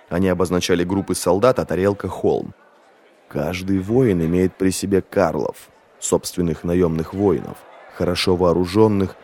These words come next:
облаченных в доспехи, дисциплинированных, искусно владеющих и секирой, и мечом, и копьем.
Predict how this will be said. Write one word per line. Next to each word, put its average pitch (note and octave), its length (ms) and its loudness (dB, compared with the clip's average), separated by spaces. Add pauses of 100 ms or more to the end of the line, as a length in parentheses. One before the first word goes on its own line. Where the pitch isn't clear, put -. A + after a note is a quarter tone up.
(140)
облаченных G2 680 0
в F2+ 80 -12
доспехи, F2+ 580 0
дисциплинированных, F2 1000 0 (240)
искусно G2 560 -4
владеющих E2+ 640 -2
и F2+ 40 0
секирой, F#2 560 -4
и - 160 -6
мечом, D#2 480 -4 (280)
и F#2 80 -6
копьем. F2 460 -2